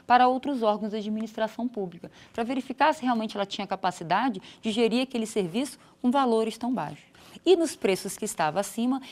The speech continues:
ele avocou essa prerrogativa da administração para solicitar para a empresa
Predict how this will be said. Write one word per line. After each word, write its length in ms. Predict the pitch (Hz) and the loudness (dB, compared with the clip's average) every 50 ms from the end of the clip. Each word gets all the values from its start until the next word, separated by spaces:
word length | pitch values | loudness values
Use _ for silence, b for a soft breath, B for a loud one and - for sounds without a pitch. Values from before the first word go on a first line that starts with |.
| B B | B B
ele 160 | - 254 262 | 0 2 2
avocou 640 | 269 240 240 269 262 262 - - 254 269 320 320 311 B B B | 2 0 0 -2 -2 -2 -2 2 4 4 4 4 2 B B B
essa 220 | - 196 - 202 | -4 -4 -4 -6
prerrogativa 640 | 185 - 190 175 185 185 175 175 165 - - 185 180 | -6 -6 -6 -6 -6 -6 -6 -6 -8 -6 -6 -6 -6
da 80 | 170 180 | -6 -6
administração 800 | 170 156 170 165 165 170 165 - - 165 151 156 - 220 240 247 B B B B | -8 -8 -8 -8 -8 -8 -10 -6 -6 -6 -6 -4 -4 -4 -4 -4 B B B B
para 120 | - 208 | -6 -4
solicitar 600 | 190 - - 208 214 214 - - 208 - 214 202 | -4 -2 -2 -2 -2 -2 -4 -6 -4 -2 -2 -2
para 120 | - - 175 | 0 -2 -6
a 20 | |
empresa 520 | 160 151 - 190 214 240 262 247 202 190 | -6 -4 -4 0 0 0 0 0 -2 -4